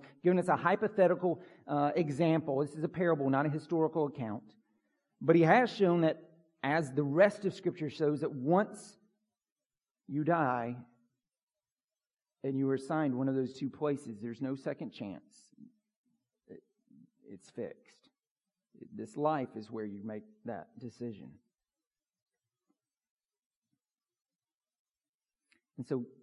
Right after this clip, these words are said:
folks, it is a foolish, foolish trade to seek after the temporal things of this world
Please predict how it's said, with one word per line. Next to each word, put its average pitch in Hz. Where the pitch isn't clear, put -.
folks, 147
it 156
is 139
a 110
foolish, 175
foolish 147
trade -
to 156
seek 180
after 170
the 131
temporal 175
things 208
of 139
this 135
world 135